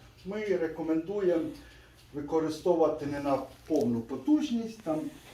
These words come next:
на процентів п'ятдесят-шістдесят, а потім вже можна запускати на всю. От, на даний момент, ще хочу раз повторити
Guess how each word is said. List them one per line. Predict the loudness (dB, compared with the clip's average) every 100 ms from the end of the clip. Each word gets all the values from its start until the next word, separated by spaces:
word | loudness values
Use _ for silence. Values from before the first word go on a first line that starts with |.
| -20 -12 -2
на | -2
процентів | 2 0 2 0 0 -4
п'ятдесят-шістдесят, | -2 -4 -4 -4 -6 -6 -4 -4 0 0 0 -4 -18 -20 -20 -20 -20 -20 -18 -8
а | -4
потім | 0 0 2 2 2
вже | 2 2
можна | 2 -2 -2 -4 -8 -14 -20 -20 -20 -8
запускати | -6 -6 -8 -2 0 0 -4 -8 -10 -16 -20 -20 -20 -20 -10
на | -8
всю. | -8 -10 -18 -20 -20 -20 -20 -20 -20 -20 -20 -20 -20 -20 -20 -20 -20 -20 -20 -20 -20 -6 0
От, | 2 2
на | 2
даний | 4 6 10 8
момент, | 8 8 8 8 2
ще | -6 -8 -2 2 2
хочу | 2 -4 -2
раз | -2 -2
повторити | -4 -4 0 2 2 -2